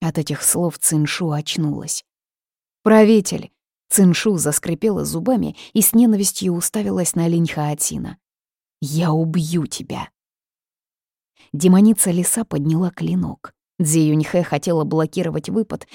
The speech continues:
но приступ острой боли помешал ей перехватить Циншу так же быстро, как в первый раз. Меч Циншу целил Линь Хаотину прямо в грудь. Глаза молодого господина были полны лютой злобы.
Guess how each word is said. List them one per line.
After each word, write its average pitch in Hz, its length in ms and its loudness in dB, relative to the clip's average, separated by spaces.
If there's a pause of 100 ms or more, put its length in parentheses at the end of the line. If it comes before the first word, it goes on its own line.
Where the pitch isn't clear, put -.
(140)
но 180 120 4
приступ - 540 -2
острой 190 400 -2
боли 185 420 0
помешал 180 460 -2
ей 202 180 0
перехватить 196 680 -4
Циншу 170 600 -2
так 196 200 -6
же 147 120 -4
быстро, - 480 -6 (200)
как 175 200 -6
в - 80 -18
первый 196 320 -4
раз. - 340 -8 (600)
Меч 196 360 2
Циншу 170 540 0
целил 175 420 0
Линь 170 240 0
Хаотину 156 540 0
прямо 180 280 -2
в 175 80 -10
грудь. - 380 -12 (320)
Глаза 180 380 4
молодого 165 440 0
господина 160 600 -4
были 165 220 -2
полны 165 400 -2
лютой 185 340 -4
злобы. 202 480 -4